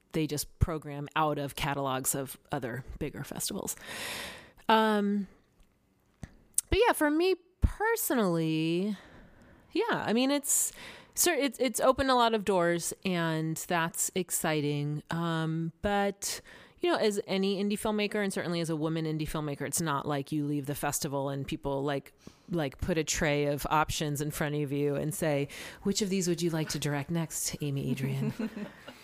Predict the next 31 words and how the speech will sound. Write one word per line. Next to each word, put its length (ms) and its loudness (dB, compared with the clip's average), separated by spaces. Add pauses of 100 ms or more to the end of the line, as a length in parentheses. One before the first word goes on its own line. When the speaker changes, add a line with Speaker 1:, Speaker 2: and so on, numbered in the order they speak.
(220)
Speaker 1:
Like, 120 -4
in 80 0
my 120 0
dreams, 460 0
that's 180 2
what 120 2
happens. 480 6
So 100 4
that 100 4
has 140 2
not 340 2
happened 480 -2
yet. 320 0
Um, 520 2 (560)
but 100 2
you 80 4
do, 100 4 (120)
you 100 6
know, 20 4
you 140 6
meet 180 2
people 260 0
and 100 2
you 80 2
make 120 2
connections. 540 0
And 80 0
I 40 0
met 160 0
these 120 -2
great 380 0